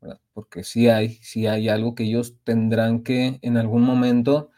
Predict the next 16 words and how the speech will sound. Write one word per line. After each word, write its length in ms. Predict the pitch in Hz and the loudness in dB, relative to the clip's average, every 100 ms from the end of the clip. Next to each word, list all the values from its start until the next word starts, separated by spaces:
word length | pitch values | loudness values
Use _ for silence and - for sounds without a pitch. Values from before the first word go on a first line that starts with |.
| _ _ | _ _
significar 680 | - 123 117 110 117 117 113 | -8 -2 0 0 0 0 2
de 80 | 120 | 4
alguna 280 | 123 120 117 | 4 4 2
forma, 500 | 120 113 113 143 - _ _ _ _ _ _ _ _ _ _ _ _ | 0 -2 0 -2 -6 _ _ _ _ _ _ _ _ _ _ _ _
pero, 760 | - 120 117 113 113 113 110 117 - _ 117 | 2 4 6 4 4 2 0 -4 -10 _ -4
pero 140 | 123 | -2
también 240 | 120 120 131 | 2 4 2
es 100 | 143 | 0
importante, 720 | 139 120 113 117 117 139 - _ _ _ - | 0 -2 0 2 4 2 -4 _ _ _ -6
te 120 | 110 | -4
decía, 240 | 104 113 | -4 -6
toda 260 | - 120 127 | 0 0 0
esta 340 | 127 139 139 | -2 -4 -2
traducción 1080 | 135 113 101 104 - - 117 117 127 139 143 _ _ _ _ _ _ | 0 0 0 -4 -8 -6 0 2 0 -2 -10 _ _ _ _ _ _
del 320 | 113 107 104 | -4 -2 -2
contexto 1080 | - 110 104 - 123 123 - - 107 101 | 0 0 -2 -2 -2 -2 -6 -10 -8 -8